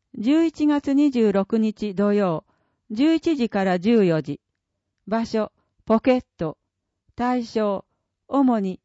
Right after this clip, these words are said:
未就学児とその家族。持ち物、タッパーなどの容器、箸、飲み物など。費用、一部あり。問い合わせ、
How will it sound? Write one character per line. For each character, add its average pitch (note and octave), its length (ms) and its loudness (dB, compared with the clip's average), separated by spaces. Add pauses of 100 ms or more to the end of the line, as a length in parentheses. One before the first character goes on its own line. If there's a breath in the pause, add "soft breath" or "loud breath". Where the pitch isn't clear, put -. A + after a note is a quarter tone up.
(100)
未 A#3 280 -2
就 E4 120 0
学 D4+ 300 -2
児 G3+ 140 -4
と F3 240 -4
そ A#3+ 180 -2
の C4+ 160 2
家 B3+ 160 -2
族。 F3 400 -6 (800)
持 A#3+ 160 -2
ち D4+ 160 -2
物、 F#3 360 -2 (460)
タ D#4 140 -2
ッ D#4+ 60 -6 (100)
パ B3 160 2
ー - 20 0
な A3+ 180 0
ど F#3+ 140 0
の F3+ 140 -2
容 G#3+ 260 2
器、 D#3 300 -10 (400)
箸、 B3 480 -8 (320)
飲 G#3+ 160 2
み D#4 100 4
物 G#3 300 0
な F3 180 -4
ど。 D3 220 -8 (580)
費 C#4+ 160 -2
用、 F3 300 0 (360)
一 D#4 280 -2
部 G3 180 0
あ F3 140 -4
り。 D3+ 180 -12 (680)
問 B3+ 240 2
い B3+ 40 2
合 A#3+ 120 2
わ A3+ 160 -2
せ、 G3+ 260 -10